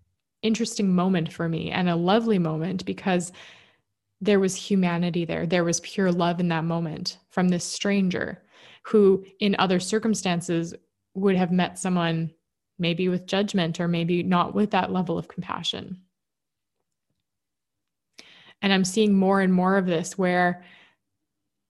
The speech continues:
the openness of my heart is allowing people to drop their walls, to drop their defenses. And this is a practice. This is a practice that you can do. So you at,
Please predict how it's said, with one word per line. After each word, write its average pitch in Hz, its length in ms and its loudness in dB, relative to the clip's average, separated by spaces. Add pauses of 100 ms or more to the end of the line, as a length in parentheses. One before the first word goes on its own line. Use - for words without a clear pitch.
(160)
the 180 380 0
openness 214 600 4
of 180 100 -2
my 185 200 2
heart 190 400 2
is 180 100 0
allowing 180 480 2
people 185 380 -2
to 170 120 -10
drop 165 360 -2
their 185 180 -4
walls, 175 400 -4
to - 160 -8
drop 180 320 0
their 180 120 -2
defenses. - 760 -8 (1800)
And 202 120 6
this 202 160 4
is 185 120 0
a 180 60 0
practice. - 880 -2 (360)
This 185 160 -6
is 220 100 -2
a 220 60 0
practice 233 440 -6
that 214 100 0
you 208 160 -4
can 196 160 0
do. 190 260 2
So 180 460 2 (1200)
you 208 460 4
at, 202 300 0